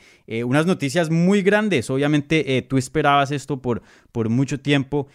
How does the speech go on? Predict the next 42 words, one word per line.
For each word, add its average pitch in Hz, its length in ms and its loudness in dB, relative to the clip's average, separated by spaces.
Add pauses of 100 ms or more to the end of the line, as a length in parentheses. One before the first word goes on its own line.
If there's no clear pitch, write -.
(240)
y, 110 540 -2
y 127 80 -6
bueno, 165 260 4
y 156 60 2
no 139 100 2
se 135 100 -4
sabía 139 280 -2
qué 135 100 -6
iba 127 80 0
a 123 60 -6
pasar. 202 280 2
Obviamente 143 440 2
ya 139 100 2
habíamos 139 240 2
hablado 113 300 2
del 123 160 2
fantasmita 127 720 2
de 127 140 2
Cody 123 260 -4
Garbrandt, 131 400 2
pero 117 160 -2
parece 107 300 -4
que 120 120 -6
todo 143 360 2
se 127 180 -2
dio, 117 300 0 (400)
em, 113 720 2 (200)
para 117 200 0
que 101 140 -10
puedas 117 300 -4
pelear 110 300 0
por 123 120 0
el 107 80 -2
título 143 480 0
y 139 100 0
muy 156 240 4
rápido. 214 380 0
Entonces, 151 420 -2 (300)
eh, 151 340 0
más 170 260 2
o 214 40 2
menos... 208 480 -2